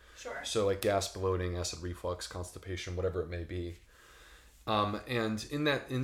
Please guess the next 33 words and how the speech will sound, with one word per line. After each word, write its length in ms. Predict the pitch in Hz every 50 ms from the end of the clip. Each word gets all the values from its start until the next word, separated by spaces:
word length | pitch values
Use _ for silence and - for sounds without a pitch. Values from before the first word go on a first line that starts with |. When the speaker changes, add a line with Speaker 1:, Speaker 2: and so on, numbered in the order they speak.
| 127
Speaker 2:
that 180 | - 131 120 110
sort 160 | - - 113
of 60 | 104
context, 720 | - - - 127 123 120 - - - - - - - - - -
I'm 260 | - 110 104 104 101 104
looking 360 | 113 123 123 - 120 107 98
at 180 | 98 95 95 - - - -
these 280 | - 104 101 98 92 -
patients 640 | - - - 147 165 - - 98 87 87 - - - -
and 100 | 110 107
I'm 140 | 101 101 101
seeing 380 | - - - 147 156 147 113
this 180 | 98 92 90 -
pattern 560 | - - 131 143 180 160 101 87 80 85 87
where 340 | 90 92 95 95 92 95 95
there 260 | 92 92 110 107 107
is 160 | 110 120 120
a 60 | - 107
very 480 | 92 87 85 - 95 98 101 113 113
high 160 | 104 107 113
prevalence 500 | 113 - - 123 127 123 110 98 92 -
of 160 | - 95 92 -
mood 220 | 95 110 147 151
disturbance. 680 | - - - - - 65 - - 53 57 58 - - - - - - - - - - - - - - - -
And, 420 | 113 110 107 101 101 101 98 95 - - - - - -
uh, 40 | - 113 - - - - -
I'm 160 | 135 127 117
not 300 | 117 113 104 101 - - - - - - -
clearly 380 | - - 135 127 117 107 101 95 87
the 120 | 85 95
first 300 | 92 - 110 101 92 -
person 300 | - 101 95 - 98 90 87
to 300 | - - 95 92 90